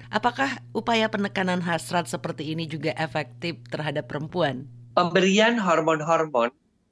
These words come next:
Speaker 2: anti-estrogen pada perempuan, ya, itu, eh, juga bisa efektif. Contohnya saja, pada orang-orang dengan usia-usia menopause juga gairah seksnya sudah mulai menurun.
Speaker 1: Ya.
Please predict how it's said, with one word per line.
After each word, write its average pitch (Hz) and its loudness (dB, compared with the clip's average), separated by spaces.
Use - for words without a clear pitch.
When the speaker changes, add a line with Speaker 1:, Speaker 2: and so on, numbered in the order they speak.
Speaker 2:
anti-estrogen 151 0
pada 135 2
perempuan, 131 4
ya, 110 2
itu, 233 4
eh, 135 6
juga 202 4
bisa 156 -4
efektif. 107 -6
Contohnya 143 2
saja, 151 2
pada 139 2
orang-orang 135 2
dengan 123 -2
usia-usia 120 -2
menopause 127 -2
juga 135 -2
gairah 120 6
seksnya 156 -6
sudah - -2
mulai 104 0
menurun. 92 -6
Speaker 1:
Ya. - -20